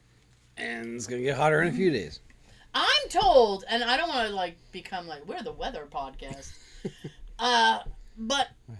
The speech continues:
Speaker 1: having a heat wave. <laughs>
Speaker 2: Feeling hot, hot, hot.
Speaker 1: <laughs>
Speaker 2: Seriously, I wanted to mow the lawn, and then I was like, "Oh,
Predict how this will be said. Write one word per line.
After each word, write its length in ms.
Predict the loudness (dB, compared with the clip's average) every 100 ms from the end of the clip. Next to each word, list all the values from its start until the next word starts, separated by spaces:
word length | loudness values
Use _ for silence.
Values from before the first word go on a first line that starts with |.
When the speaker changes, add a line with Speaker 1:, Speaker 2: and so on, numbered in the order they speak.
| -4
Speaker 1:
having 280 | -4 -4 -6
a 40 |
heat 380 | -2 -2 -2 -2
wave. 840 | -2 0 -4 -4 -6 -6 -10 -18 -18 -16 -16 _ _
<laughs> 560 | _ -14 -6 -4 -6 -12
Speaker 2:
Feeling 480 | 0 4 4 2 -2
hot, 320 | 6 6 6 2
hot, 220 | 4 4 6
hot. 480 | 6 6 4 0 -2
Speaker 1:
<laughs> 160 | -8 -8 -6 -6 -6
Speaker 2:
Seriously, 800 | 2 6 6 4 2 0 -2 -4 _ _ -14 -2
I 220 | 2 4
wanted 160 | 2 0
to 60 |
mow 160 | -4 -4
the 60 | -4
lawn, 400 | -2 0 0 -2 -8
and 160 | -6
then 100 | -4
I 80 | -4
was 140 | -6
like, 160 | -8 -4
"Oh, 420 | 0 0 0 -2